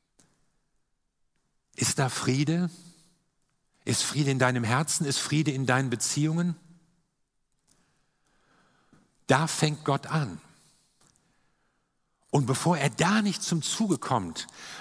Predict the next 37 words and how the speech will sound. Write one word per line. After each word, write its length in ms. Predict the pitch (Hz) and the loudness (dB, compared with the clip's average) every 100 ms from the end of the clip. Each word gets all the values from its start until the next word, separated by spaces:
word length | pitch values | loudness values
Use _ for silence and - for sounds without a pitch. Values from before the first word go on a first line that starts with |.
| - | 0
brauchen 340 | 113 170 175 | 2 2 2
wir 120 | 151 | 2
nicht 160 | 160 - | 2 0
von 140 | 160 | 0
dem 120 | 156 | 0
großen 480 | 131 127 165 160 127 | 0 2 0 0 2
Weltfrieden 640 | 139 208 - - 165 160 | 2 2 0 0 0 2
zu 140 | 151 151 | 0 -2
träumen. 580 | 131 151 220 208 92 - - _ _ _ _ - - - _ _ _ _ _ _ | -2 0 0 0 -2 -6 -20 _ _ _ _ -20 -20 -20 _ _ _ _ _ _
Aber 220 | - 113 113 | -2 0 2
Gott 240 | 120 - | 0 0
möchte 540 | 135 180 - - 87 - - | -2 0 -2 -4 -6 -10 -20
zum 320 | - - 123 | -8 -4 -2
Zuge 360 | 107 - 123 110 | -4 -2 0 0
kommen. 320 | - 107 92 | -2 -4 0
Beim 200 | 92 107 | -2 -2
Frieden 600 | 95 - 156 180 131 90 - - | -4 -2 0 0 -2 -8 -12 -14
geht 200 | - 120 | -2 -2
es 120 | 123 - | -2 -4
um 200 | 117 101 | -4 -2
dich 400 | 143 - - - - - - - | -2 -2 -10 -14 -20 -20 -18 -2
und 160 | 135 | 0
beim 160 | 117 113 | 0 -2
Frieden 640 | - - 143 156 151 151 - - - | -4 -2 0 0 0 -4 -6 -18 -4
geht 180 | 117 | -2
es 140 | 110 - | -2 -2
um 120 | 113 | -2
unsere 520 | - 120 131 127 120 | 0 -2 -2 -2 0
Welt. 420 | 107 101 85 - - - - - | 0 -2 -4 -10 -14 -18 -18 -2
Geht 160 | 123 123 | -2 0
es 120 | - | -4
um 100 | 113 | -2
unsere 260 | 113 107 | -2 -4
Völker, 600 | 104 - 131 151 - 143 131 - - - - | -6 -2 0 -2 0 -2 -2 -10 -16 -16 -4
geht 180 | 117 123 | -2 -2
es 100 | - | -4
um 300 | 120 120 | -2 -2